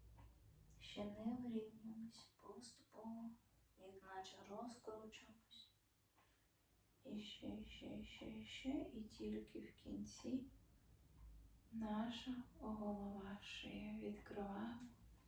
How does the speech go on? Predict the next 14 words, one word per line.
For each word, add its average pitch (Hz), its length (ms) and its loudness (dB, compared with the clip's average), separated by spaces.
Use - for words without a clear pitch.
і 208 60 2
вниз. 196 680 2
На 269 180 12
сьогодні 254 460 10
ми 214 140 12
вже 190 220 6
з 196 40 2
вами 196 340 6
завершили. 214 720 6
Це 247 160 6
було, 214 380 8
е, 196 400 6
недовге 233 920 12
тренування, 185 840 4